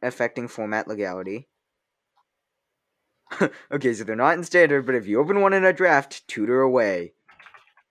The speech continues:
You'll receive one copy in each draft booster and se-, each set booster,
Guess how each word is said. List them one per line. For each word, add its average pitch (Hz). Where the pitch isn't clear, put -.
You'll 131
receive 135
one 123
copy 135
in 113
each 160
draft 117
booster 117
and 123
se-, 147
each 131
set 104
booster, 101